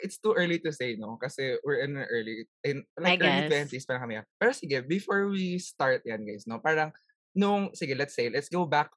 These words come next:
Speaker 1: when we were, like, in college or in high school. Parang, when you're in your twenties, parang, ano yung na-envision yung career goals or dream work nyo? Tas, syempre, where are we at right now, di ba? Parang, just to give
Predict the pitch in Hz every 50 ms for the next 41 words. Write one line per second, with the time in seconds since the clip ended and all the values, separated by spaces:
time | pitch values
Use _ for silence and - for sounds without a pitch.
0 | _ 156 151 151 156 151 147 147 135 139 131 131 131 131 - _ _ - 135 131
1 | 131 131 - - _ - 175 175 147 147 151 143 - 135 135 135 139 135 117 104
2 | 107 107 - - - 107 104 98 98 104 - _ _ _ _ _ _ _ _ -
3 | 165 175 185 180 180 185 160 - 151 190 196 208 214 208 196 190 185 185 180 -
4 | 165 170 170 165 156 156 - _ 143 127 123 113 117 123 120 - 107 104 101 98
5 | 101 - - - - - _ _ _ _ _ 147 165 170 175 - - 202 220 226
6 | 233 226 220 214 - 185 185 151 139 143 147 147 - - 143 139 139 135 131 127
7 | 127 127 123 123 120 113 - 156 151 147 147 143 135 131 113 113 107 107 107 110
8 | 117 - - 143 143 135 135 127 127 123 123 117 110 107 104 - _ - 98 101
9 | 98 104 117 _ _ _ _ _ _ _ _ - 160 160 - 214 208 220 - 147
10 | 135 - - - _ _ - 262 339 359 226 202 196 196 - 196 190 185 - 202
11 | 190 175 131 120 113 113 117 113 107 - 156 175 175 175 175 180 - _ _ _
12 | _ 165 208 220 - - 208 185 165 175 175 156 147